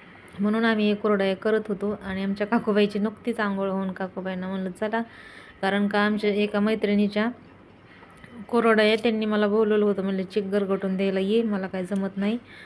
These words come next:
मग तिकडं जायचं होतं मला, मग आमच्या पटकन आवरून घेतल्या इथल्या घरच्या करायच्या आणि परत मी त्यांच्या तिकडं गेले होते.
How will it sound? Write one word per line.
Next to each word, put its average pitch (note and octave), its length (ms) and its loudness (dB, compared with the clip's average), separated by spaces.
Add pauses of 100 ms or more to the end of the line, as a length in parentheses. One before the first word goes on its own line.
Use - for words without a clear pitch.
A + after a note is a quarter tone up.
(180)
मग F#3 160 -2
तिकडं C4 240 4
जायचं B3+ 280 4
होतं G#3+ 200 2
मला, G#3 300 2
मग A3+ 240 0
आमच्या G#3 300 0
पटकन G#3+ 380 -4
आवरून A3 380 2
घेतल्या A3+ 260 0
इथल्या F#3 340 -2 (600)
घरच्या F#3 380 -4
करायच्या F#3+ 340 0
आणि G#3+ 140 -2
परत A#3+ 220 4
मी A#3 140 2
त्यांच्या B3 380 0
तिकडं F#3+ 240 2
गेले F3+ 220 0
होते. F3+ 340 -6